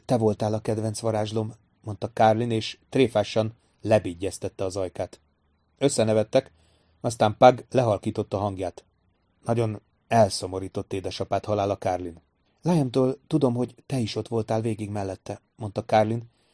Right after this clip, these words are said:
és az ő arca is elfelhősödött. Örülök, mert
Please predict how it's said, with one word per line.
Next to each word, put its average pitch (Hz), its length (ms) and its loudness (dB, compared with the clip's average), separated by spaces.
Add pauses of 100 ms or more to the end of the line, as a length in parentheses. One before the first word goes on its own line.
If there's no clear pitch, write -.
(140)
és 107 180 -6
az 107 120 0
ő 110 160 2
arca 98 260 -4
is 98 160 -6
elfelhősödött. 95 1000 -6 (440)
Örülök, 147 380 6
mert - 360 -6